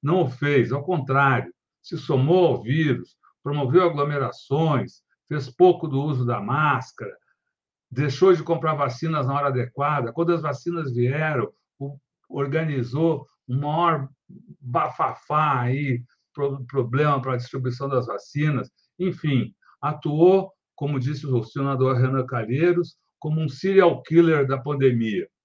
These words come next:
O resultado são esses números terríveis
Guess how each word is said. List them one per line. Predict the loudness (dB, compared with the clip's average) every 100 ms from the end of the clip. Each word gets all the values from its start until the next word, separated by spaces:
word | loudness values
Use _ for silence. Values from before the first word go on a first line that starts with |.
| _ _ _ _ -2
O | 6
resultado | 6 6 2 2 2 2 0
são | -4 -2 -2
esses | -4 -6 -4
números | -2 -2 -2 -6 -4
terríveis | -2 0 4 2 0 -16 _